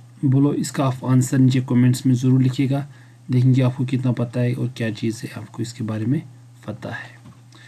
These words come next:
एक और question है आपके लिए, यहाँ पे मैं यहाँ पे एक question आपके लिए फ्रेम करता हूँ। जो दामोदर river है।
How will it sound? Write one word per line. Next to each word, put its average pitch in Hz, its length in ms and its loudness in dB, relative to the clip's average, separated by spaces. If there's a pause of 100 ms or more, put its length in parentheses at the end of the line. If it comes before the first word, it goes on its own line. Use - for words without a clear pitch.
(200)
एक 143 160 0
और 170 140 6
question 139 460 0
है 131 60 2
आपके 127 180 -2
लिए, 139 120 2
यहाँ 127 180 4
पे 127 80 0
मैं 127 180 4
यहाँ 123 180 2
पे 127 140 -2
एक 123 120 -2
question 127 340 -4
आपके 127 160 -6
लिए 131 60 -2
फ्रेम 123 260 -2
करता 127 300 -4
हूँ। 139 240 -2 (420)
जो 165 80 6
दामोदर 170 460 6
river 117 280 2
है। 95 100 -10